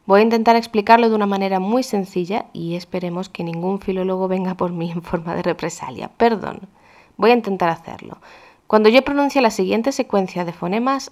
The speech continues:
a los hispanohablantes se les formará una imagen en su cabeza. Lo voy a decir.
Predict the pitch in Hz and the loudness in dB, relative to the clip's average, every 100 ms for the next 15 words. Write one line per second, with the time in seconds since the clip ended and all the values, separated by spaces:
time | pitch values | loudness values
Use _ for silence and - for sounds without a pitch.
0 | _ 196 196 196 196 208 208 240 269 330 | _ 6 6 0 0 2 4 2 0 -4
1 | 285 233 233 220 202 202 233 247 220 220 | -2 -2 -2 -4 0 2 2 0 0 0
2 | - 269 247 233 247 220 165 - - - | -2 -4 -4 -6 -8 -10 -10 -16 -20 -8
3 | 180 190 220 202 - - | -4 0 0 -2 -6 -18